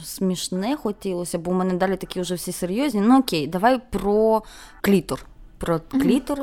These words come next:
Speaker 1: це маленька горошинка, яка, я сподіваюся, всі знають, де знаходиться.
Speaker 2: Не, кстати, если вы ещё не знаете, где находится ваш клитор,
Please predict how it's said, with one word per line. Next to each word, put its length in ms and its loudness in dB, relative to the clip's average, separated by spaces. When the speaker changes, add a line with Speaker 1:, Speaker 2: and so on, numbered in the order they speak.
Speaker 1:
це 160 -2
маленька 420 -2
горошинка, 640 -4
яка, 460 -2
я 100 -6
сподіваюся, 440 -4
всі 160 -4
знають, 280 0
де 100 -4
знаходиться. 680 -10
Speaker 2:
Не, 560 4
кстати, 440 4
если 320 4
вы 60 4
ещё 180 2
не 80 4
знаете, 380 0
где 200 -2
находится 520 0
ваш 200 -6
клитор, 360 -6